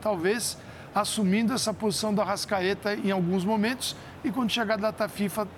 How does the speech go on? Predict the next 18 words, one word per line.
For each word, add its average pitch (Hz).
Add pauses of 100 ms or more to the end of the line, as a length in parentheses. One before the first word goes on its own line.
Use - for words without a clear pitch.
(220)
pode 196
ser 196
que 202
aconteça. 185 (360)
Mas 151 (160)
teve 151
dificuldade. 143
Com 190
o 202
Everton 180
Ribeiro, 156
vai 170
melhorar. 180 (340)
Mas 165
sem -
nenhum 226
dos 165
dois, 202